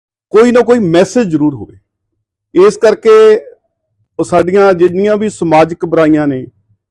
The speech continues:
ਉਹ ਇੱਥੇ ਰਿਪ੍ਰੈਜ਼ੈਂਟ ਹੋਣਗੀਆਂ, ਉਹਨਾਂ ਦੇ ਮਸਲਿਆਂ ਦਾ ਹੱਲ ਵੀ ਦੱਸ-, ਦੱਸਿਆ ਜਾਊਗਾ। ਇਸ ਕਰਕੇ ਯੂਥ ਫੈਸਟੀਵਲ ਨੇ ਸਾਡੇ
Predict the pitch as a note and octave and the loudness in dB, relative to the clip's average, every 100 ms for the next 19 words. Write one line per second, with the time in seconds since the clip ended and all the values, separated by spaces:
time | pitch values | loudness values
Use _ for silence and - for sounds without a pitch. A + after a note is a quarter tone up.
0 | _ - F3+ G3 F#3 E3+ D3+ D3+ E3 E3 | _ -4 -2 0 -2 -2 -2 0 0 0
1 | F3+ F#3+ F#3 F3+ E3+ F3 E3+ D3+ C#3 D#3+ | 0 0 0 0 0 -2 -2 -4 -4 -4
2 | D3+ D3+ B2+ B2+ C3 B2+ - _ A2+ - | -4 -4 -4 -6 -10 -14 -20 _ -20 -16
3 | G#2 G2 F#2+ _ _ _ _ _ E3 F3 | -16 -16 -20 _ _ _ _ _ -2 -2
4 | - G3 G#3 G3 E3 E3 F3+ E3+ F3+ E3+ | 0 -4 -2 -2 -2 -4 -4 -6 -4 -4
5 | E3 E3 D#3+ C#3+ D3 D3 C#3+ | -2 -4 -4 -4 -2 -2 -4